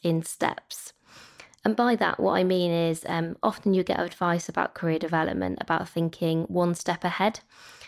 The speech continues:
And I actually think that's increasingly tricky to do, given it's harder to even think about your next step, let alone the step after that,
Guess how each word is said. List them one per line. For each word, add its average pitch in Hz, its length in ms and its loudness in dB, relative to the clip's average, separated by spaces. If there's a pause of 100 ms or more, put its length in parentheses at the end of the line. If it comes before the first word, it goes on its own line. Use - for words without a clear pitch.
(260)
And 208 100 4
I 262 120 6
actually 240 220 2
think 220 320 2 (140)
that's - 340 0
increasingly 180 680 2
tricky 180 360 0
to 175 120 -4
do, 170 480 4
given 175 520 4 (520)
it's - 240 2
harder 233 300 2
to 226 160 -2
even 180 200 2
think 180 160 0
about - 180 2
your 175 100 6
next 190 360 2
step, - 300 0
let 180 140 4
alone 175 260 4
the 170 40 -2
step 170 280 -4
after - 240 -6
that, - 280 0